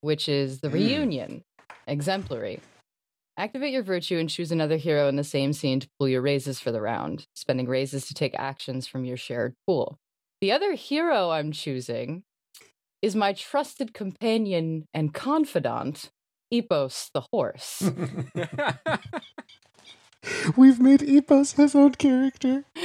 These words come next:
Speaker 1: And so
Speaker 2: <laughs> Oh, all right.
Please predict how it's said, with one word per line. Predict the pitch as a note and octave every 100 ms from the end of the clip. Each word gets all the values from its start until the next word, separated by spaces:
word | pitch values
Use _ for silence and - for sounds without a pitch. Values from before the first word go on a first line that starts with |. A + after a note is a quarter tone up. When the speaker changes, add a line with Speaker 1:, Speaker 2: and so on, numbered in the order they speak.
| E4+ B3 -
Speaker 1:
And | A3+ A#3
so | G#3+ F3+ D4 E4 C#4 A3 G#3 A#3+
Speaker 2:
<laughs> | - - - - - - - - - - F#3+
Oh, | F3+ D#3+ C3
all | D3 D#3
right. | C3 G3